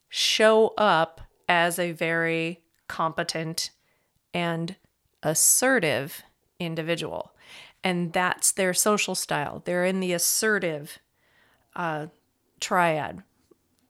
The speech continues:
Now, the interesting thing is that doesn't mean that they're bossy necessarily.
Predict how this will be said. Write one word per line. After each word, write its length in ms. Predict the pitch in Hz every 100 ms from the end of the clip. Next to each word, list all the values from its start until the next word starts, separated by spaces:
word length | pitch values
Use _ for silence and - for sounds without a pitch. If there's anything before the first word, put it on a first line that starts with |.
| _ _ - - -
Now, 80 | 190
the 180 | 185 -
interesting 440 | 208 240 - 226
thing 240 | 220 220 214
is 200 | 185 180
that 180 | 196
doesn't 240 | 226 226 226
mean 180 | 247 254
that 140 | 262
they're 160 | 240 202
bossy 640 | 175 190 190 208 196 175
necessarily. 1200 | 175 180 180 - - - 202 190 151 120 92